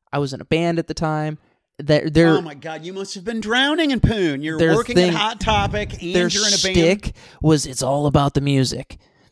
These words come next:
Speaker 1: So I was like, "Fuck yeah, man. This is, this is the shit." So I get, I get hired on as a seasonal job, and I told the Levi's people, I was like, "Yeah, I'm not doing this anymore. I'm going to Hot Topic, and then we'll see what happens from there." Started Hot Topic.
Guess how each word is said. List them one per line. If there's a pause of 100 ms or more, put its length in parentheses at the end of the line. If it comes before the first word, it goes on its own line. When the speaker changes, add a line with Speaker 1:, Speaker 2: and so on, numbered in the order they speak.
(240)
Speaker 1:
So
I
was
like,
"Fuck
yeah,
man. (160)
This
is,
this
is
the
shit." (400)
So (560)
I
get,
I
get
hired
on
as
a
seasonal
job,
and
I
told
the
Levi's
people,
I
was
like,
"Yeah,
I'm
not
doing
this
anymore.
I'm
going
to
Hot
Topic,
and
then
we'll
see
what
happens
from
there." (800)
Started
Hot
Topic.